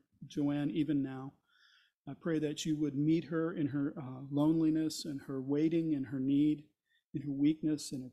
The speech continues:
pain. And Lord, that she would see and recognize your care for her so that she has to tell other people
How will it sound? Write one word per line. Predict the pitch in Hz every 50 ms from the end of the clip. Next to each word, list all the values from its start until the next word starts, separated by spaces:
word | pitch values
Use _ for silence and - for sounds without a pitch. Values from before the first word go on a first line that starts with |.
| _
pain. | - 143 139 139 139 135 135 - _ _ _ _ _ _ _ _ _ _ _ _
And | - 139 127 131
Lord, | 131 135 139 139 139 135
that | 131 139 - -
she | - - 170 160
would | 156 151 143 139 135 131 - - _ _ _
see | - - - - - 175 175 170 170 170 175 302 -
and | 165 139
recognize | 147 156 156 - 156 139 147 139 139 143 - - -
your | 151 139 143 143
care | 143 - 160 151 151
for | 151 - - 151
her | - - 143 143 147 143
so | - 156
that | 135 139 - -
she | - - 143
has | 143 - 147 147 147
to | - -
tell | 147 - 160 139 135 139
other | 135 131
people | 131 - - - - - 165 151